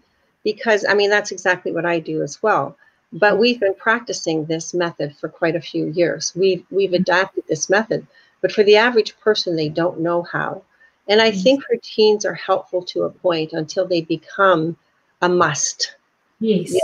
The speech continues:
Speaker 1: know, because then we, we don't break out of a routine and we're starting to be an autopilot. So there's a
Speaker 2: Mm-hmm.
Speaker 1: fine balance there of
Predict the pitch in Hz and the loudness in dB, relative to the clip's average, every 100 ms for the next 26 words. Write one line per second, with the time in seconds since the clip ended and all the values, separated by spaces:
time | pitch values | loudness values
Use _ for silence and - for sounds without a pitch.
0 | 190 180 190 190 190 185 170 202 214 208 | 6 6 4 0 2 2 4 4 4 4
1 | 190 - - 185 208 190 196 180 143 185 | 0 -4 -10 -2 -2 2 2 2 4 4
2 | 180 185 196 190 170 151 156 156 190 175 | 6 4 0 -2 -2 0 0 -2 -2 0
3 | 170 160 160 - 180 175 170 165 165 170 | 0 -2 -2 0 2 4 2 -2 -2 0
4 | 165 160 156 156 - 165 160 - - _ | 2 2 0 -2 -2 0 0 -2 -8 _
5 | _ _ - 220 220 208 175 - 233 240 | _ _ -2 4 8 8 6 2 0 2
6 | 240 185 185 175 196 185 - - 160 151 | 2 0 0 2 4 2 -2 -6 -2 0
7 | 151 147 151 | 0 0 -2